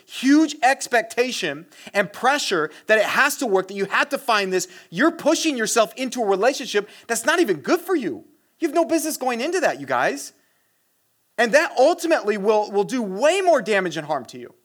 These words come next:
And, and, and, and, and, and, and leads us to question about everything about who we are,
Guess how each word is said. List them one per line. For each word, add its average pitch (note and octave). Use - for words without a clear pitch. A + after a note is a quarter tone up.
And, B3
and, A#3+
and, A3+
and, A#3
and, A#3+
and, A#3
and A#3
leads C#4+
us D#4+
to C4+
question D#4
about G3
everything D#4+
about A#3
who C4+
we B3+
are, G#3+